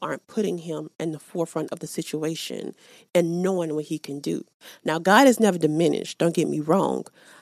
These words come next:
I said that we are diminishing the power of God in our eyes. God can never be diminished, okay?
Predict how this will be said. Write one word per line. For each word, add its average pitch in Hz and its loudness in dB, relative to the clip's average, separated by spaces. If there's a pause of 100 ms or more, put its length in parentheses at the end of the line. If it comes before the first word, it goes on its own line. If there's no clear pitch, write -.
(140)
I 175 6
said 160 2 (240)
that 147 0
we 170 2
are 139 2
diminishing 151 0
the - -4
power 147 -2
of 147 -8
God 143 -4
in 151 -10 (220)
our 147 -2
eyes. - -16 (500)
God 165 0
can 156 -8
never 143 -4
be 147 -12
diminished, - -10
okay? 196 -6